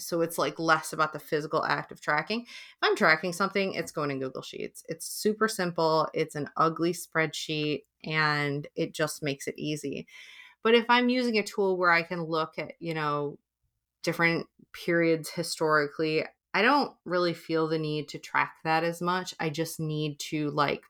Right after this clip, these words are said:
pulse check it. So that really helps me to see, "Okay, this is where I am. Like, this is <laughs> reality, this is what's going on right now, this is what's incoming,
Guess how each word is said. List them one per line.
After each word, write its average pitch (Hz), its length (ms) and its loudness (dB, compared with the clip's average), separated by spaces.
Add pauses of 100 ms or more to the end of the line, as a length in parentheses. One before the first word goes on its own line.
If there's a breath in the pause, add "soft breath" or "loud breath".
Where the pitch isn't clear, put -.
(120)
pulse - 360 -2
check - 280 0
it. 370 240 2 (720 loud breath)
So 202 340 6
that 190 380 6
really 196 260 2
helps - 400 -2
me 156 600 -4
to 160 720 -4
see, 156 420 -2
"Okay, 156 280 0
this 160 300 -2
is 190 140 -8
where 185 200 2
I 175 140 4
am. - 360 -6 (200)
Like, 156 300 0
this 170 220 2
is 175 120 -6
<laughs> 180 140 2
reality, 151 680 2
this 160 280 2
is 165 140 -2
what's 165 220 0
going 165 340 0
on 147 200 0
right 139 220 -4
now, 143 320 -2
this 147 240 -4
is - 140 -8
what's 226 200 0
incoming, 196 800 2